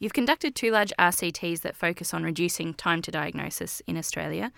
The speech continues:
and they've both used general practice or community-based interventions.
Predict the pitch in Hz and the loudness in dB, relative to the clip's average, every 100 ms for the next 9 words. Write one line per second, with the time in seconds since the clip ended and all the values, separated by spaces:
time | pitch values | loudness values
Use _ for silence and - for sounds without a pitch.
0 | - 240 175 175 180 185 196 190 185 - | 0 4 4 6 6 8 6 6 -2 0
1 | 170 170 165 - - - 175 170 _ _ | -2 -2 -4 -4 -8 -6 -6 -8 _ _
2 | - 170 170 160 156 151 - 160 - - | -4 0 0 0 -2 -2 0 0 0 -2
3 | 165 175 160 147 170 247 - | -2 0 0 0 0 0 -2